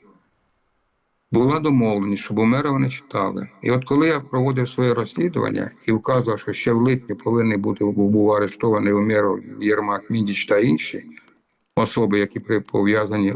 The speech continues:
у цій злочинній міжнародній організованій, е, у-, у-, угрупуванні, так, я поставив питання:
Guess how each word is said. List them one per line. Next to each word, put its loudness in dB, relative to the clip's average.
у -14
цій 0
злочинній 0
міжнародній 2
організованій, 0
е, -6
у-, -2
у-, -2
угрупуванні, 2
так, -4
я 0
поставив -4
питання: -4